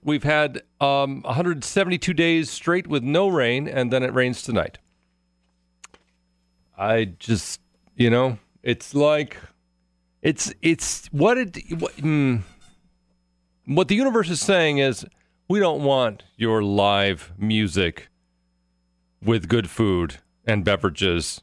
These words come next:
served in an outdoor entertainment venue where people can gather and commune in love." That's what the universe is saying. The universe is saying, "Stay inside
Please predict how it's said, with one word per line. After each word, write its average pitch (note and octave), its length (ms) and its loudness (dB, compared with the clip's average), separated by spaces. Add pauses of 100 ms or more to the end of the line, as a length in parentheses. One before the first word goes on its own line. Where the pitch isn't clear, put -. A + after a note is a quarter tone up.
served G2+ 520 0
in A#2 100 -2
an G2 80 0
outdoor G2+ 500 2
entertainment G2+ 540 0
venue F2+ 460 2 (380)
where A#2 120 2
people G2+ 240 0
can G#2+ 160 0
gather F#2+ 640 2
and F#2 480 -2
commune A2 680 0
in G2+ 120 0
love." F#2+ 380 0 (960)
That's D#3+ 220 0
what E3+ 120 0
the D#3+ 40 0
universe D3 280 2
is B2+ 100 -6
saying. A2+ 400 0 (440)
The D#3 80 2
universe F#3+ 220 2
is D3+ 120 -4
saying, E3 300 2
"Stay F3+ 280 0
inside D#3 600 0